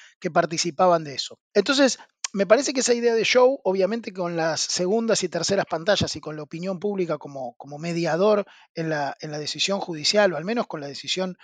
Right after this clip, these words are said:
no la de los jueces en sí, sino de la del juicio público, creo que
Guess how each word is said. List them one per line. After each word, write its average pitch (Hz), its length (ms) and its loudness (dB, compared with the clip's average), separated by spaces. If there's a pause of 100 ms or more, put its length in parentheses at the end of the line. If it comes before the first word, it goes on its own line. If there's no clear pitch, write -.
(280)
no 180 160 -2
la 180 140 4
de 170 80 -2
los 156 120 -8
jueces 180 400 -2
en 143 140 -8
sí, 208 240 0
sino 156 260 -4
de 135 60 -10
la 131 120 -8
del 135 120 -14
juicio 175 360 -4
público, 170 640 -6 (420)
creo 285 260 2
que 185 260 2